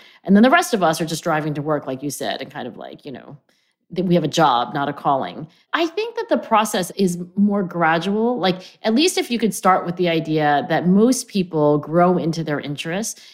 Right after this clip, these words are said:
and, you know, that means that they have to, like, do something active, 'cause, you know, it's not like every job could become a calling. But,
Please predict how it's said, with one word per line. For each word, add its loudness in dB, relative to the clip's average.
and, 0
you 2
know, 4
that 2
means 4
that 0
they 4
have 2
to, 4
like, 2
do 4
something 0
active, 0
'cause, -2
you 0
know, 2
it's -6
not 0
like 0
every 0
job 2
could 0
become 0
a 2
calling. 0
But, -2